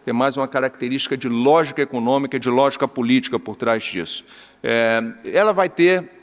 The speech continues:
importantes, é, desafios, é, em particular, é, para os países que, cujos interesses não estão alinhados necessariamente com um bloco ou com o outro, né, que têm interesses diversificados, que têm interesses tanto no,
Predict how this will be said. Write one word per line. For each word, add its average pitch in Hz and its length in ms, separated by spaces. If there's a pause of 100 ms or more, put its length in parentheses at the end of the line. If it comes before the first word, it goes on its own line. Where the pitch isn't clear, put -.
(140)
importantes, - 880
é, 120 360
desafios, 127 760 (340)
é, 135 360
em 254 120
particular, 151 920 (440)
é, 131 140
para 165 220
os 175 120
países 160 600
que, 165 100
cujos 180 380
interesses 165 500
não 185 140
estão 185 280
alinhados 170 560
necessariamente 139 800
com 170 140
um 185 100
bloco 160 320
ou 175 60
com 196 180
o 180 60
outro, 156 400 (440)
né, 143 200
que 131 100
têm 156 240
interesses 160 540
diversificados, 151 1000 (240)
que 131 80
têm 156 160
interesses 143 540
tanto 185 400
no, 127 220